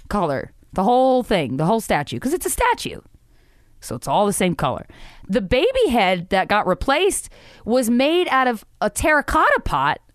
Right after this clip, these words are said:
because it's, like, pinkish brown, and it is the head of a monster. It looks like when a baby crowns, but if I was giving birth to a demon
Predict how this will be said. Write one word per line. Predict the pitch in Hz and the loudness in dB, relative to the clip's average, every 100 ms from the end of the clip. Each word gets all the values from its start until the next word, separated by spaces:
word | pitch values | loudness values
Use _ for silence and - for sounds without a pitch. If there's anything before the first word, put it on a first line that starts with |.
| - | -6
because | 240 - 262 254 - | -2 2 2 2 0
it's, | 233 226 - | 0 0 -2
like, | 233 226 - | -2 -2 0
pinkish | 294 320 269 - | 0 0 -2 -2
brown, | 214 262 403 180 196 226 - - - | 0 2 2 0 -2 -6 -12 -20 -6
and | 240 269 254 | -2 0 -2
it | 302 392 | -2 0
is | 370 370 | 0 0
the | 262 | -2
head | 269 302 285 | 0 2 2
of | 214 | 2
a | |
monster. | 185 262 403 - 135 135 - - - | 2 0 0 -4 -4 -4 -6 -16 -8
It | - 247 | -4 -2
looks | 247 359 - - | 0 -2 -2 -2
like | 247 190 185 - - - - _ - | 0 2 0 -6 -18 -20 -20 _ -4
when | 208 | -2
a | 202 | 0
baby | 156 214 254 226 | 0 2 2 0
crowns, | - 202 190 202 220 262 285 - - - - - | -2 0 2 2 2 0 -2 -8 -14 -20 -10 -2
but | 208 | -2
if | 214 | 0
I | 202 | 2
was | 208 160 | 0 0
giving | 208 190 170 | 0 0 0
birth | 196 220 - | 2 0 0
to | 226 180 | -2 -2
a | |
demon | 127 190 202 220 240 247 | -2 0 2 2 2 0